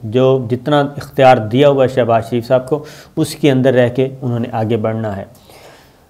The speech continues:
तो ये बात पीपल्स पा-, अब पीपल्स पार्टी भी उसके बाद इजलास बुलाएगी। पीडीएम का मौलाना फजलुर रहमान साहब को एतमाद में ले लिया, पीडीएम का इजलास होना है,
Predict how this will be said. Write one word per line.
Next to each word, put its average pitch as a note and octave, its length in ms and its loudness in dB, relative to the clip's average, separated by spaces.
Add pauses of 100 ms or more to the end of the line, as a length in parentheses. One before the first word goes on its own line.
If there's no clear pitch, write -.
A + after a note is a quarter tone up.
(100)
तो C#3+ 280 0
ये C3+ 200 6
बात A2 400 2 (1400)
पीपल्स C3 280 2
पा-, - 140 2
अब B2+ 380 2
पीपल्स C3 240 2
पार्टी B2+ 300 6
भी D3+ 180 0 (140)
उसके C3+ 200 -2
बाद C3 180 6
इजलास B2+ 200 0
बुलाएगी। B2+ 340 2
पीडीएम D#3 500 4
का C#3+ 280 2 (300)
मौलाना D3+ 260 6
फजलुर D3+ 300 4
रहमान C#3 240 2
साहब C#3 200 0
को D3 60 2
एतमाद B2+ 280 0
में C#3 120 0
ले C#3+ 120 4
लिया, D3 240 4
पीडीएम A2 400 -2
का A2+ 80 0
इजलास A#2+ 380 4
होना D3+ 240 0
है, D3 260 0